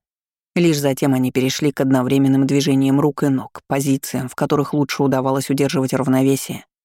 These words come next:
и быстрее двигаться. Когда мышцы заломило от усталости, а ноги уже не держали, от падения его спасли служанки Туаты, которые принесли обед.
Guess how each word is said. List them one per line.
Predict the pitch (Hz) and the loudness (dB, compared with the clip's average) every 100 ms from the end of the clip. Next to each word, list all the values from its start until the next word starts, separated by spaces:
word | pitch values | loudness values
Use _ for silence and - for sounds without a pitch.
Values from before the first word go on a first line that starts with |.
| _ _ | _ _
и | 156 | -2
быстрее | 139 - 147 131 | -2 -2 -2 0
двигаться. | 131 147 - - - _ _ _ _ _ _ _ _ _ _ _ _ _ _ _ - | 0 -2 -6 -8 -14 _ _ _ _ _ _ _ _ _ _ _ _ _ _ _ -6
Когда | 180 170 190 | -2 2 2
мышцы | 220 - 175 | 2 0 0
заломило | 165 165 185 190 151 | 2 4 4 4 2
от | 160 | 0
усталости, | - 202 208 151 - | -4 -2 -2 -2 0
а | 135 | 2
ноги | 156 156 | 2 2
уже | 151 147 147 | 2 2 2
не | 147 | 2
держали, | 147 147 156 190 147 135 - - | 0 0 0 0 -2 -6 -12 -10
от | - | -4
падения | 160 180 202 190 | -2 2 4 4
его | 180 175 | 2 0
спасли | - 156 - 175 | -4 -8 -4 -4
служанки | - 151 143 139 143 | -2 -2 -2 -2 -2
Туаты, | 143 143 123 - - _ _ _ _ _ - | -4 -2 -4 -6 -16 _ _ _ _ _ -4
которые | 151 147 139 | -2 0 0
принесли | - 135 135 - | 2 0 0 -2
обед. | 135 143 127 - | -4 -4 -6 -10